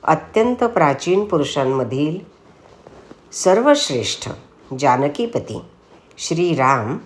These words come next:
वैभवसंपन्न अतुल पराक्रमी असे होते. षडैश्वर्ययुक्त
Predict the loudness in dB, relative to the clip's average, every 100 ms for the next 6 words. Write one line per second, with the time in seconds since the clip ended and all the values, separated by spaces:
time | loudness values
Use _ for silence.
0 | -18 _ _ _ _ -4 2 2 2 0
1 | 0 0 0 0 0 2 0 -2 -6 -20
2 | _ _ -4 -2 0 -2 0 2 4 4
3 | 2 0 0 0 0 -2 -4 -4 -6 -6
4 | -10 -10 _ _ _ _ _ _ _ _
5 | _ -20 -20 -20 -20 -20 -20 _ _ _
6 | _ _ -20 _ 0 2 4 4 2 0
7 | 2 4 4 2 -2 -2